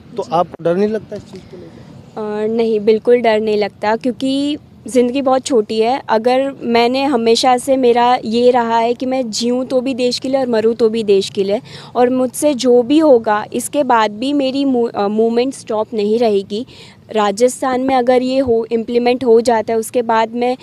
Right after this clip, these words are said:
Speaker 2: हमारे देश के हर एक state में जाके वो सारे movements continue करूँगी, और मेरी आखिरी सांस तक जो constitution हमें सिखाता है, जो हमें grant देता है,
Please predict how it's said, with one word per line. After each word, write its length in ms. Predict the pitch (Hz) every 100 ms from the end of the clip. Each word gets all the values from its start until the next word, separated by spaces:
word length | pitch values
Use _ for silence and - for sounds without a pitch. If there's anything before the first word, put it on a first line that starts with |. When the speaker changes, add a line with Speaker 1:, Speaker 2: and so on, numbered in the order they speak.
| -
Speaker 2:
हमारे 380 | 226 220 220 240
देश 260 | 226 240 -
के 80 | 262
हर 240 | 226 214
एक 140 | 285
state 320 | - 277 233 233
में 160 | 233
जाके 340 | 226 208 220 220
वो 200 | 226 233
सारे 400 | - 214 226 277
movements 480 | 262 247 240 240 - - -
continue 500 | 233 220 220 262 269
करूँगी, 380 | 254 220 214 233
और 160 | 262 294
मेरी 500 | 262 247 254 294 302 _ _ _ _ 233
आखिरी 440 | 226 - 302 330
सांस 380 | - 254 214 -
तक 140 | 180 - - - -
जो 200 | 214 277 320
constitution 800 | 320 269 277 320 311 302 330 320
हमें 260 | 277 277
सिखाता 640 | 269 240 - 214 202 -
है, 240 | 233 247 247
जो 160 | 254
हमें 280 | 254 254 240
grant 400 | 214 208 214 247
देता 360 | 233 214 -
है, 100 | 208